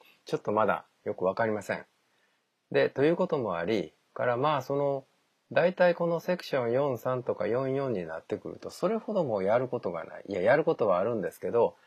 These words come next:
あんまり説明することはなくって、皆さんにこう自分で練習してもらわなきゃいけないっていう側面がかなり増えてくるので、えっと、まあ、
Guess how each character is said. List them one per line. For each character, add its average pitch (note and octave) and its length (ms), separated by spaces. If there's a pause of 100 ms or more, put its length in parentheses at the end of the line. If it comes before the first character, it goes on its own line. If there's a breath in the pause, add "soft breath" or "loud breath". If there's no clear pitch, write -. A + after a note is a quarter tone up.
(140 soft breath)
あ D3 100
ん F3+ 80
ま F#3 100
り F3 60
説 - 320
明 G#3+ 180
す G3 140
る G3+ 80
こ F#3 140
と G#2 120
は F2 120
な F#2+ 160
く F2 120
っ - 20
て、 F#2+ 340 (360 soft breath)
皆 E3 220
さ A#2+ 160
ん G2 60
に F#2 80
こ F2 120
う - 20
自 F2 140
分 G2 220
で G#2 80
練 E3+ 240
習 F#3+ 140
し - 60
て G3 60
も F#3 140
ら F3 60
わ E3+ 60
な D#3+ 100
き - 80
ゃ F#2 40
い - 40
け - 120
な D#2+ 100
い E2+ 40
っ - 40 (400)
て G#2 140
い G#2+ 80
う G2+ 200
側 A#2+ 260
面 A2 220
が G#2 100
か G2 160
な C#3+ 140
り B2 120
増 E2+ 120
え F2 40
て C3 120
く F2+ 120
る - 180
の - 80
で、 C#3 240 (580 soft breath)
え G2 200
っ - 40
と、 G#2+ 120
ま B2 180
あ、 - 60